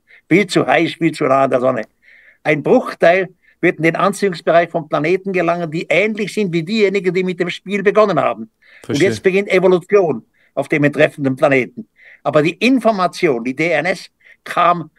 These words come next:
Speaker 1: von außen. Das, was ich hier sage,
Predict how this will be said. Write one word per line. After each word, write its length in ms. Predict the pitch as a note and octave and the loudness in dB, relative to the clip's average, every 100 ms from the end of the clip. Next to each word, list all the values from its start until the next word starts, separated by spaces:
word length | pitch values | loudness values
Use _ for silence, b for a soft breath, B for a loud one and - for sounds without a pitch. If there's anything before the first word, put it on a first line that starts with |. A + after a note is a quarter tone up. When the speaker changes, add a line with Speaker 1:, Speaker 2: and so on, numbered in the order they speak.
| _ _ | _ _
Speaker 1:
von 180 | F3 - | -4 -2
außen. 600 | - G#3+ G3 - A#2 F#2 _ b b b b - | 4 4 4 -2 -4 -6 _ b b b b 0
Das, 180 | F#3 | 2
was 140 | G3 D#3+ | 2 0
ich 140 | D3 | 0
hier 180 | D#3+ F3+ | 2 4
sage, 480 | D3 D#3 F#3 F3 D#3 | 4 4 4 2 -4